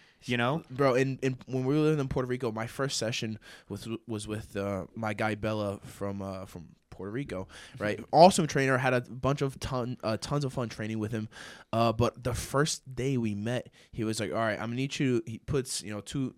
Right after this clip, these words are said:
Speaker 2: two forty-fives on the bar, or forty-five on each side.
Speaker 1: Mm.
Speaker 2: Um, and it's like, "All right, give me a hundred squats in under eight minutes, or I'm
Speaker 1: Wow.
Speaker 2: sorry, under ten minutes." And I was like, "Fuck, all right."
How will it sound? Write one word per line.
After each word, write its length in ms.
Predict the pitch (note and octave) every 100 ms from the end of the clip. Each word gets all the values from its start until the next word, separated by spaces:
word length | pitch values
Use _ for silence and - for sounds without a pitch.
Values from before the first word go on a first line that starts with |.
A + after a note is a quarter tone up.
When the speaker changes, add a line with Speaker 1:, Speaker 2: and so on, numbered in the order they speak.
| -
Speaker 2:
two 160 | C3+
forty-fives 600 | B2+ B2+ A#2 A2+ G#2+ A2
on 80 | G#2+
the 80 | G#2
bar, 400 | G2 G2+ A#2+ C#3+ _
or 100 | -
forty-five 380 | E2 F#2+ F2+ F2+
on 60 | F2
each 180 | F2 -
side. 200 | F#2 G2 - A#2+ A#2 -
Speaker 1:
Mm. 40 | -
Speaker 2:
Um, 300 | G#2 G#2 G2 -
and 80 | G#2+
it's 100 | A2
like, 220 | G2 -
"All 60 | A2
right, 120 | G2
give 80 | A2
me 60 |
a 60 | A2
hundred 240 | C3 A#2
squats 640 | - - A#2 G#2 - - - -
in 160 | G2+ -
under 240 | A#2+ A#2
eight 180 | G#2 G2+
minutes, 420 | G#2 F#2 - - -
or 120 | A#2+
I'm 80 | B2+
Speaker 1:
Wow. 20 |
Speaker 2:
sorry, 200 | F3 C3
under 180 | C#3+ C#3+
ten 240 | - C#3+
minutes." 360 | C3 A2+ - - - - -
And 140 | - A2+
I 60 |
was 180 | G#2+ A2+
like, 160 | - - _
"Fuck, 360 | - B2+ A#2 -
all 60 | A2
right." 200 | G#2